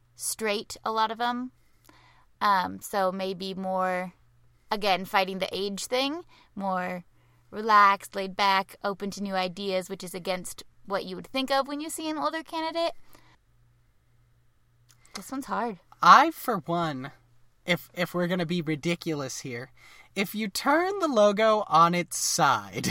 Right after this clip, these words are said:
Speaker 2: <laughs> and that's when you know things are getting out of hand, you'll notice that there's a blue stripe,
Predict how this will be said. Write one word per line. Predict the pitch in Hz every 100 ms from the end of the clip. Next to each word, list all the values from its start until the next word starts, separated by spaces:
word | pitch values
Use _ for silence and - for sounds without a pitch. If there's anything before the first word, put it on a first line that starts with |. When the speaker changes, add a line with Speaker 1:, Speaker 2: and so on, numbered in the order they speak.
| 277 294 -
Speaker 2:
<laughs> | - 320 277
and | 160
that's | 202 285 -
when | 254 226
you | 226
know | 208 190
things | 196 185 175
are |
getting | 160 156 147
out | 139
of | 135
hand, | 135 123 110 107 - - - - _
you'll | 151 190 196
notice | 196 208 208 202 - - - _ -
that | 175 180
there's | 185 165
a | 147
blue | 156 170 175
stripe, | - - 190 240